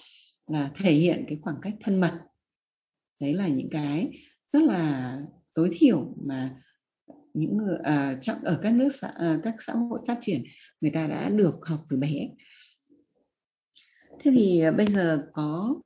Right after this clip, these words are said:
chúng ta học như thế này để biết chúng ta, à, sẽ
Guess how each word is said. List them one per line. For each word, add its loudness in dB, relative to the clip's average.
chúng 0
ta 6
học 4
như 4
thế 2
này 2
để 0
biết 6
chúng -6
ta, -4
à, -4
sẽ 0